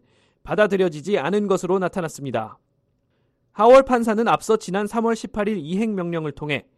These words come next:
세 곳의 중국 은행이 대배심에 출두해 증언하거나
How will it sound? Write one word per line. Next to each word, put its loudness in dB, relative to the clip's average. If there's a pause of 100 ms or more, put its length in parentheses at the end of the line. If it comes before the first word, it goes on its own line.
(380)
세 0
곳의 2
중국 -4
은행이 -2
대배심에 -2
출두해 0
증언하거나 -4